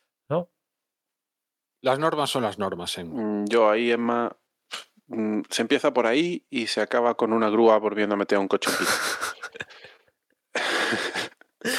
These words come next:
Speaker 1: Vale, vale, me gusta, me gusta,
Speaker 3: Yo
Speaker 1: me gusta, porque
Speaker 3: Hombre, quiero decir, hay que, la, la norma no puede, no puede, mm,
Speaker 1: Ya.
Speaker 3: no puede contemplar las excepcionalidades. Y
Speaker 1: No,
Speaker 3: al
Speaker 1: no,
Speaker 3: final
Speaker 1: ya,
Speaker 3: la
Speaker 1: ya,
Speaker 3: norma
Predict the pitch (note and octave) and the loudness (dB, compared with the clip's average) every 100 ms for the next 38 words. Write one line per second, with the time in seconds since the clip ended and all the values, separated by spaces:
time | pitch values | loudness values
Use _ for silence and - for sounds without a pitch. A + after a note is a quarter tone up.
0 | C3 A2+ C3+ G#3+ A#3+ G#3 E3 G3 A3 F#3 | -2 -2 2 6 6 6 4 4 4 4
1 | F3 A#3+ B3 F3+ G3 A3+ E3+ D3+ C3+ C#3 | 4 4 4 4 4 4 4 4 4 4
2 | B2+ - - B2+ C#3+ B2 - _ _ - | 2 -2 -8 2 4 4 0 _ _ -2
3 | B2 A#2+ B2+ G#2+ A2 - A#2 G#2 - A2 | 0 2 4 4 2 -2 0 0 2 0
4 | A2 A#2+ B2+ B2 B2+ A2 G#2 G2 - G#2+ | 2 2 4 4 4 4 4 2 -2 -2
5 | G#2+ A2+ G2+ G2 F#2+ F#2 F2+ F2+ F2 E2+ | 2 4 4 4 4 2 0 -2 -2 -4
6 | F2 _ _ _ A2+ G2+ G2 A2+ A2+ A#2 | -6 _ _ _ -8 -4 0 4 6 4
7 | A2 A2 G2+ A2 G#2+ A2 G#2 G#2+ G2+ - | 2 0 0 0 0 0 -2 -2 -4 -2
8 | G2 F#2 F#2 F#2+ F#2 E2 - - C3 D3+ | 0 2 4 4 2 -4 -8 0 2 4
9 | E3+ C3+ C3+ D3 C#3 C#3 | 4 2 2 2 2 2